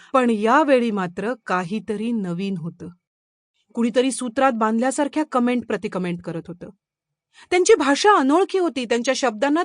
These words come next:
तिखट टोकं होती आणि ते आपापसातच ठरवून ठेवल्यासारखं तिला खेळवत होते. त्या दिवशी हिला अचानक उगवली नसती तर? तर कदाचित हे हल्ले असेच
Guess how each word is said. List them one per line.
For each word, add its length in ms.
तिखट 300
टोकं 280
होती 480
आणि 140
ते 240
आपापसातच 880
ठरवून 360
ठेवल्यासारखं 760
तिला 260
खेळवत 360
होते. 240
त्या 100
दिवशी 360
हिला 220
अचानक 460
उगवली 380
नसती 300
तर? 220
तर 80
कदाचित 460
हे 100
हल्ले 280
असेच 380